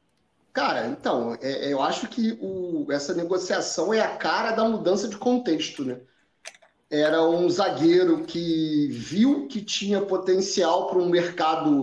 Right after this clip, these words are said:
maior, seja ele me-, mesmo o mercado nacional, mas esses times que jogam Libertadores e, e, e disputam na parte de cima da tabela,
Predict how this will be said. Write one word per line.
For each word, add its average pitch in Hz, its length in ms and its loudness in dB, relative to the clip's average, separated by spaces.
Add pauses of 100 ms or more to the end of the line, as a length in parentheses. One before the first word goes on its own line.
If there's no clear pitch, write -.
(180)
maior, 143 640 0
seja 156 420 -4
ele 156 300 0
me-, 147 320 0
mesmo 185 420 0
o 143 60 -2
mercado 156 420 -2
nacional, 160 760 0 (320)
mas 226 180 -2
esses 233 220 -2
times 262 420 2
que 196 140 -8
jogam 143 880 0 (260)
Libertadores 143 1120 0
e, 143 200 -10
e, 143 240 -8
e 127 40 -16
disputam 151 760 -4 (260)
na 139 140 -2
parte - 360 -2
de 147 80 -12
cima 156 320 -2
da 156 120 2
tabela, 208 680 0